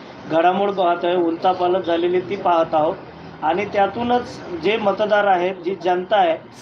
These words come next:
जी जनता यांना आजपर्यंत निवडून देत आहे,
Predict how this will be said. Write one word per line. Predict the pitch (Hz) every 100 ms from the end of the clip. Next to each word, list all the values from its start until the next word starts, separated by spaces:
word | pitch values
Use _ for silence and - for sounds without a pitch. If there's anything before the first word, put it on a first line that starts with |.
| -
जी | 151 196
जनता | 185 185 208
यांना | 190 202
आजपर्यंत | 185 185 190 208 202 196 190
निवडून | 185 196 220 208
देत | 196 190
आहे, | 170 151